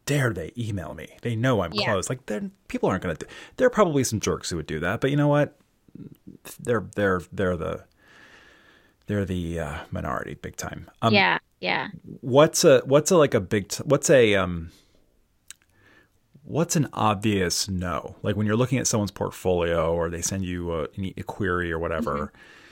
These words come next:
Speaker 1: you know, when you look at their work and you're automatically, almost immediately going, "Yep, this is a pass." What's, what in, what leads you to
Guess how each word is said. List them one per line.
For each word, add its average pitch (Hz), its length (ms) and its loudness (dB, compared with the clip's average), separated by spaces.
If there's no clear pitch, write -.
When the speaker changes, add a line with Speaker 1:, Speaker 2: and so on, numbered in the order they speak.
Speaker 1:
you 113 80 0
know, 104 100 4
when 113 100 2
you 120 80 4
look 127 160 4
at 117 80 2
their 107 120 6
work 98 300 4
and 98 100 -2
you're 95 160 -4
automatically, 104 1000 2
almost 104 360 -2
immediately 101 760 -2
going, 90 300 -4
"Yep, 85 320 -4
this - 160 -6
is 92 120 -12
a 76 60 -10
pass." - 520 -10
What's, - 540 4
what 123 560 2
in, 113 260 0
what 127 340 4
leads 117 380 2
you 101 140 0
to 92 220 -8